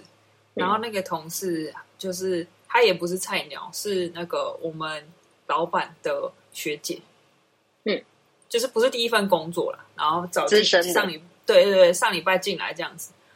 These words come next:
Speaker 2: 但我最近发现一件事情，
Speaker 1: 嗯。
Speaker 2: 就是他上班很常 <laughs> 打嗝，然后还有放屁耶。
Speaker 1: 会很臭吗？
Speaker 2: 呃，我，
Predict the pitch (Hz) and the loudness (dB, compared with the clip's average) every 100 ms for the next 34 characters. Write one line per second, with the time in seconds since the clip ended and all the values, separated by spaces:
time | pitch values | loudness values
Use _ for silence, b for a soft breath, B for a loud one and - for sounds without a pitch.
0 | b _ 311 285 196 233 233 220 214 214 | b _ 4 6 6 2 0 0 0 0
1 | 226 185 - 180 190 185 196 165 - _ | -6 -6 -8 -6 -4 -2 -4 -4 -8 _
2 | _ _ - 202 240 220 214 214 b b | _ _ -14 -8 -6 -2 -2 -2 b b
3 | b b _ _ _ _ - 262 208 214 | b b _ _ _ _ -4 -2 -2 -2
4 | 220 202 165 165 165 175 196 B B _ | -2 -6 -6 -8 -8 -4 -4 B B _
5 | _ - - - 185 180 175 160 165 180 | _ -20 -14 4 6 6 4 2 4 2
6 | 196 196 196 180 165 190 170 175 185 B | 2 0 2 0 0 -8 -6 -4 -4 B
7 | B B _ _ - 339 202 - 226 185 | B B _ _ 2 2 2 2 2 4
8 | 170 196 _ _ _ _ _ - 233 240 | 2 0 _ _ _ _ _ 0 2 4
9 | 240 175 202 | 2 -2 -4